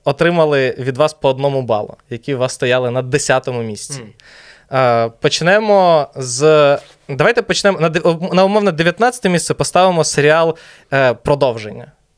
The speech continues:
Speaker 1: Не оригін-, не, не оригінальний серіал, а серіал «Продовження», тому на дев'ятнадцятому місці буде п'ятий сезон «Що ми робимо в тінях».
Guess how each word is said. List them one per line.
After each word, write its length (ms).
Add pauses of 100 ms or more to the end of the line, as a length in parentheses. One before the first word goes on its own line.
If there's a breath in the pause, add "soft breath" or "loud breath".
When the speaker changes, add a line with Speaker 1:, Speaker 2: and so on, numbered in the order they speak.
(180)
Speaker 1:
Не 460
оригін-, 420
не, 220
не 120
оригінальний 440
серіал, 220
а 20
серіал 260
«Продовження», 400
тому 200
на 60
дев'ятнадцятому 500
місці 240
буде 240
п'ятий 340
сезон 360
«Що 280
ми 120
робимо 300
в 100
тінях». 400